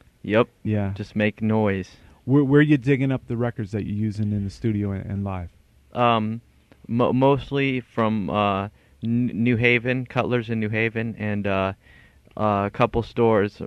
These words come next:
Speaker 1: in New York City. And, uh, one time I got to g-, I took a trip to London, and, uh,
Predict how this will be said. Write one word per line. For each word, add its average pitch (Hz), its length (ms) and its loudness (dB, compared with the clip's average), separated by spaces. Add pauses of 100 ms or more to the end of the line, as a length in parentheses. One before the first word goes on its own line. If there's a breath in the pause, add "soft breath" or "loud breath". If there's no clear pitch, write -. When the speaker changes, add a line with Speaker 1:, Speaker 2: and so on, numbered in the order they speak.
Speaker 1:
in 107 180 -2
New 107 80 -2
York 107 300 -2
City. 117 480 -2 (480 soft breath)
And, 101 440 0
uh, 95 240 2
one 107 300 -2
time 104 340 -2
I 92 420 -4
got 98 240 -6
to 95 180 -6
g-, 87 100 -16 (120)
I 95 240 -4
took 98 180 -6
a 98 40 -8
trip - 240 -6
to 95 100 -8
London, 92 640 -4
and, 90 320 -8
uh, 85 300 -10